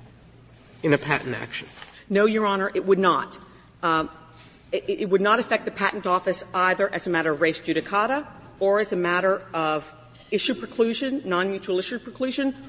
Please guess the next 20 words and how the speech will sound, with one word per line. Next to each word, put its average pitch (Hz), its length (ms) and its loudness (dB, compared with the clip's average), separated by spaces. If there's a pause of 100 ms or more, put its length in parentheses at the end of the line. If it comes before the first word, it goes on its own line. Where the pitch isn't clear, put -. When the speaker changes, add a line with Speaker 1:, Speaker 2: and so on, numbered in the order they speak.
(180)
Speaker 2:
or 247 500 6
as 190 140 -2
a 185 40 0
matter 185 360 2
of 165 420 -2 (420)
jurisprudential 208 880 4
precedent 135 480 -4 (300)
for 196 120 4
a 175 40 8
couple 220 300 2
of 175 120 0
reasons. 147 380 0
One 233 460 2
is 160 420 2 (360)
that, 160 500 0 (280)
as, 165 140 2
as 160 180 -2
a 151 40 2
starting 339 520 6
point, 156 400 -4